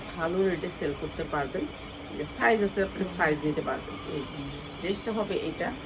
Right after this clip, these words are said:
পুরা ড্রেসের হাতাটা কিন্তু গর্জিয়াস করে কাজ করা। এই যে হাতাটা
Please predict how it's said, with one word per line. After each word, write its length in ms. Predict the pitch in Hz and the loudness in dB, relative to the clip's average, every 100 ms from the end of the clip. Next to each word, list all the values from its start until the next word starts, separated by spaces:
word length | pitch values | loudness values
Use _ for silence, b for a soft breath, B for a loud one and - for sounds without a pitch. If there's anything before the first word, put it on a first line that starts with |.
| - 127 131 | -8 -6 -4
পুরা 260 | 240 254 247 240 | 2 6 6 6
ড্রেসের 280 | 202 190 202 - | 4 2 -2 -4
হাতাটা 340 | 175 175 202 202 | -6 -4 -2 0
কিন্তু 160 | 214 202 156 | 0 0 -2
গর্জিয়াস 440 | 160 - 190 185 - | -2 0 0 0 0
করে 140 | 151 147 | -2 0
কাজ 120 | 147 - | -4 -4
করা। 140 | 139 123 123 | -6 -4 -4
এই 60 | 117 | -4
যে 60 | 151 | -6
হাতাটা 340 | - 185 - | -6 -6 -4